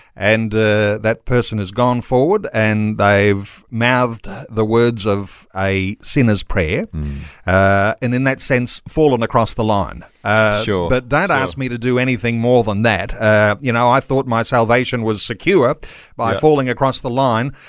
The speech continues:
Speaker 1: I wonder if you've got any thoughts for that person who's at number one, and as you said, you know, they're oblivious to the need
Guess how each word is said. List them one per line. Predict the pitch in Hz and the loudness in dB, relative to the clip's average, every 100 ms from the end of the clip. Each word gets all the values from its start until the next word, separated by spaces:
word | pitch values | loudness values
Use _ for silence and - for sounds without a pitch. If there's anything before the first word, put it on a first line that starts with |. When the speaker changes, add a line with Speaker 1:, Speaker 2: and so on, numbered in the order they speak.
| - - - | -20 -20 -16
Speaker 1:
I | 185 202 | -8 -2
wonder | 220 208 | 0 0
if | 175 | -2
you've | 160 | -2
got | 143 147 | -2 -2
any | 127 | -4
thoughts | - 139 135 | -2 -2 -2
for | - | -2
that | 127 127 | -2 0
person | 147 131 - 120 | 2 2 2 0
who's | 131 120 | 2 2
at | 160 143 | 0 0
number | 139 135 113 | 0 0 0
one, | 110 117 104 78 131 156 - - | 0 0 0 -2 -4 -4 -8 -6
and | 131 127 127 | 0 2 2
as | 131 127 | 0 0
you | 170 180 | 0 0
said, | - 76 71 - 123 | -2 -6 -10 -12 -8
you | 117 | -6
know, | 110 | -2
they're | 117 117 | 0 0
oblivious | 110 160 180 131 123 | 2 2 2 -2 -4
to | - | -6
the | 113 | -4
need | 110 120 85 64 | 0 0 0 -6